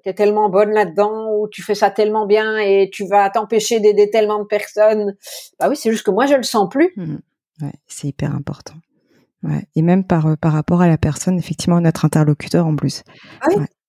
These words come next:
Speaker 1: Ah,
Speaker 2: totalement.
Speaker 1: pour moi, c'est primordial. Si je, si je ne suis plus, euh, surtout quand tu es dans l'accompagnement,
Speaker 2: Mm.
Speaker 1: évidemment, mais si je ne suis plus alignée avec ce qui est juste pour moi, ça ne peut pas être juste pour la personne avec qui je travaille ou pour qui je travaille, peu importe comment,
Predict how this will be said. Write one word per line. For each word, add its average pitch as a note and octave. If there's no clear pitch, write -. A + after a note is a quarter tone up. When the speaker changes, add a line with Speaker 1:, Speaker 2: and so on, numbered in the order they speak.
Speaker 1:
Ah, F3
Speaker 2:
totalement. E3+
Speaker 1:
pour E3
moi, A#3+
c'est -
primordial. C#4
Si G3+
je, G3+
si G#3
je A#3
ne A#3
suis A3+
plus, C#4+
euh, G#3
surtout -
quand F3
tu F3+
es -
dans F3
l'accompagnement, B3+
Speaker 2:
Mm. C4+
Speaker 1:
évidemment, G3+
mais F3+
si G#3+
je G3+
ne G#3+
suis G#3
plus G#3+
alignée B3+
avec G3
ce G#3+
qui G3
est F3+
juste C#4+
pour C4
moi, A#3
ça G3+
ne F3+
peut F3
pas A3+
être F3
juste A#3+
pour A3
la D#3
personne F3
avec E3
qui G3
je E3+
travaille F#3
ou D#3+
pour -
qui F3
je -
travaille, E3
peu D3+
importe F3
comment, E3